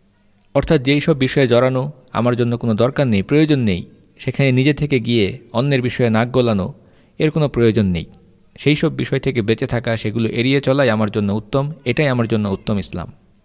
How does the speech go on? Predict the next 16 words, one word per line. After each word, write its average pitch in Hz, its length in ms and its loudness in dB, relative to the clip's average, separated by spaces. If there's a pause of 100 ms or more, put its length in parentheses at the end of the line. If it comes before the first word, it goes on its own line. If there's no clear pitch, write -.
(800)
শায়েখ 156 240 0
মুহাম্মদ 170 280 2
আল 151 80 2
নাকভি 139 320 0
বলেন, 127 320 2 (600)
মানুষ 156 260 2
যখন 143 440 0 (220)
বয়স্ক 127 320 2
হয়ে 120 240 2
যায়, 110 320 0
একটা 117 240 -2
বয়সের 120 340 2
উপরে 123 260 2
যখন 113 260 0
চলে 131 240 2
যায়, 104 240 -2